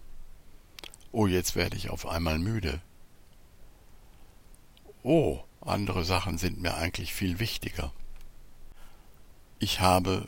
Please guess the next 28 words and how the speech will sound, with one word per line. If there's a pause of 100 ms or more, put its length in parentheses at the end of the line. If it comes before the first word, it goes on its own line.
einen
halben
Tag
vergessen,
überhaupt
an
die
Übung
zu
denken. (1120)
Wenn
ich
diesen
Widerstand (200)
freundlich
beobachte, (120)
kann
ich
zu
mir
sagen: (1000)
„Oh,
das
ist
ja
eine
wichtige
Information,